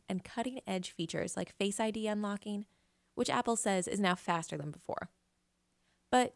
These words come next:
despite bread and butter features like support for Wi-Fi six, the iPhone eleven Trio fails to push the envelope,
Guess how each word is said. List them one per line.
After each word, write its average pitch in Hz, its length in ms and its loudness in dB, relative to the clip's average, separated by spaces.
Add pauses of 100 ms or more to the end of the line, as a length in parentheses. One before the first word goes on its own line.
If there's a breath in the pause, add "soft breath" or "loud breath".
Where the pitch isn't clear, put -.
despite 330 460 0
bread 226 220 8
and 226 160 2
butter 196 220 4
features 254 540 -4 (160)
like 190 240 0
support 185 360 0
for 175 80 0
Wi-Fi 170 320 0
six, - 560 -2 (240)
the 277 60 6
iPhone 302 360 4
eleven 254 320 2
Trio 214 320 0
fails 294 520 0
to 269 60 -2
push - 260 -2
the 202 120 -2
envelope, 160 420 2